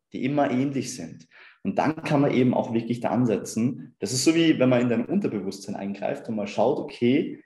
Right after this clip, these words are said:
was habe ich für Programmierungen? Wie bin ich ausgerichtet? Was schmeckt mir, was nicht? Und dann kann man eben Sachen anfangen auszutauschen, die sowieso ähnlich schmecken, aber von den Nährstoffen ganz anders sind, von den Vitalstoffen ganz, ganz anders sind.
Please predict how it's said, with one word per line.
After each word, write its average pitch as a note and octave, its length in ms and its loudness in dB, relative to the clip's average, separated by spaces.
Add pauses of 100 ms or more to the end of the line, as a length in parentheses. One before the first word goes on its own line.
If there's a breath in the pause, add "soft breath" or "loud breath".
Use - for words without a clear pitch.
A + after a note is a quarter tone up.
was - 220 -2
habe C#3 120 4
ich C3+ 60 2
für B2+ 220 2
Programmierungen? A#2 1000 -2 (120)
Wie A#2 180 -2
bin A#2+ 120 -4
ich G#2+ 180 -8
ausgerichtet? B2 720 -4
Was G#2+ 180 -4
schmeckt - 360 -6
mir, A#2 120 2
was G#2 200 -2
nicht? B2 320 -2 (540 loud breath)
Und G#2 420 4
dann A#2+ 180 -2
kann B2+ 160 -2
man A#2+ 160 0
eben A2+ 220 -2
Sachen G2+ 400 -6
anfangen G2 560 -4
auszutauschen, A#2+ 840 -2
die A2+ 80 -2
sowieso A2 480 -2
ähnlich G#2 320 -4
schmecken, - 640 -6 (140)
aber C3 320 2
von B2 160 -2
den G#2 220 0
Nährstoffen A2+ 800 -4
ganz C#3 340 -6
anders C3+ 380 -6
sind, F2+ 260 -14
von G#2 120 -12
den G2+ 100 -6
Vitalstoffen G#2+ 840 -8 (380)
ganz, C3+ 260 -4
ganz - 180 0
anders B2+ 320 -2
sind. - 320 -4